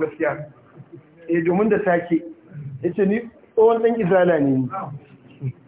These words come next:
قال ثاني ابن يحيى قال أخبرنا أبو معاوية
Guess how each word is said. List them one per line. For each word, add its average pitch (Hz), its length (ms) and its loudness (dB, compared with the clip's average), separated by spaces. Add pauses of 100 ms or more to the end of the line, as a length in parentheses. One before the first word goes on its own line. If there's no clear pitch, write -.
(3500)
قال 185 180 2
ثاني 202 300 2
ابن 202 180 2
يحيى 202 420 2
قال 196 120 4
أخبرنا 208 420 2
أبو 196 140 2
معاوية 202 560 4